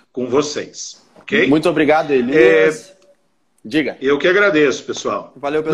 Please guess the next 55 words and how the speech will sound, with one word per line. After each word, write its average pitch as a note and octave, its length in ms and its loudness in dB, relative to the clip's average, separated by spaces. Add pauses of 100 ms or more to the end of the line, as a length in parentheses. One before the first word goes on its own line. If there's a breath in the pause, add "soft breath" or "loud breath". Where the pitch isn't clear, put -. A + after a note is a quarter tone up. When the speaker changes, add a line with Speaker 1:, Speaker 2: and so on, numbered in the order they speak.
Speaker 3:
pessoal. C#3+ 220 2
Speaker 1:
não, F3+ 80 -8
eu D3 40 -6
só C3+ 160 -4
queria C#3+ 300 0
realmente C#3+ 380 -2
agradecer C#3+ 420 -6
vocês B2+ 320 -12
dois. G2 320 -14
Speaker 2:
Então D3+ 180 -8
tá. B2+ 240 -2 (240)
E-, D3 100 -16 (100)
Elias, E3 140 -4 (120)
Speaker 1:
Temos E3 180 0
algum D#3 220 0
tempinho D3+ 480 -2
ainda G3+ 220 0
ou A3 60 6
já G3 120 2
deu? C3 240 0
Speaker 2:
Aqui C#3 240 -6
já F#3 140 -4
deu, F#3 260 -6
ah, F3+ 140 -6
pode, E3 240 -10
Speaker 1:
Deu? - 240 0
Speaker 2:
pode E3 260 -8
cair E3 160 -8
a E3 40 -8
como-, E3 340 -10
a C3+ 80 -18
Speaker 1:
Tá. C#3+ 140 -10
Speaker 2:
qualquer D#3 200 -10
momento, D#3 320 -14
eu D#3+ 40 -20
só D3 140 -16
queria C#3+ 200 -8
Speaker 1:
Qualquer D3 240 0
momento. C3 460 -4
Speaker 2:
finalizar. C#3 500 -8
A - 20 -4
gente D#3 140 -10
pode F#3 200 -4
ir - 40 -20
conversando F3 340 -8
só E3 260 -4
antes E3 240 -14
de D3 200 -8
nós C3 220 -14
acabarmos, B2 420 -12
que D3 80 -16
eu C3+ 40 -16
queria C#3+ 160 -12
agradecer C#3 500 -12
Speaker 1:
Pode. A2+ 540 -2